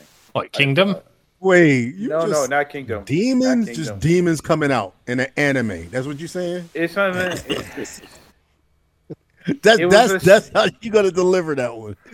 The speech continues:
Speaker 3: <laughs>
Speaker 2: It was a se-, it was a series that came out, uh, late last year. Uh, Hellbound.
Speaker 1: Oh, I thought that got
Speaker 2: It
Speaker 1: good reviews.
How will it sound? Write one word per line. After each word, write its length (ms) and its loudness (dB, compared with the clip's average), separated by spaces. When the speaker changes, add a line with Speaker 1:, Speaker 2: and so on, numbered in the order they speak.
Speaker 3:
<laughs> 220 -20
Speaker 2:
It 180 0
was 200 0
a 60 -4
se-, 320 -8
it 120 2
was 200 2
a 80 -4
series 420 2
that 160 -4
came 320 -4
out, 480 -2
uh, 340 0
late 460 -6
last 380 -10
year. 100 -18
Uh, 220 -8
Hellbound. 760 2
Speaker 1:
Oh, 800 4
I 120 4
thought 240 4
that 180 2
got 160 2
Speaker 2:
It 60 -14
Speaker 1:
good 180 -2
reviews. 580 -4